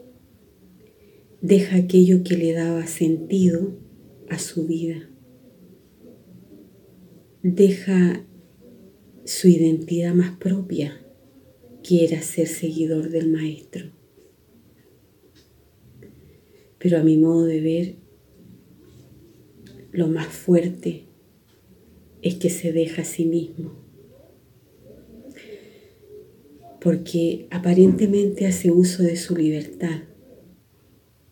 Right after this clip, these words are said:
pero son otros los que deciden por él.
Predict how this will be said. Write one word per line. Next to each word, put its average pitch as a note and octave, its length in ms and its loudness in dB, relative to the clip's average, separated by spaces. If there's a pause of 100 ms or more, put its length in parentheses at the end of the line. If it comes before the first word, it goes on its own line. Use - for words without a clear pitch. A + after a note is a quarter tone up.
(1400)
pero E3+ 220 2
son D#3+ 280 -2
otros D#3+ 380 -4
los E3 140 -10
que D#3+ 180 -2
deciden D3 540 -2
por E3+ 240 -8
él. - 320 -10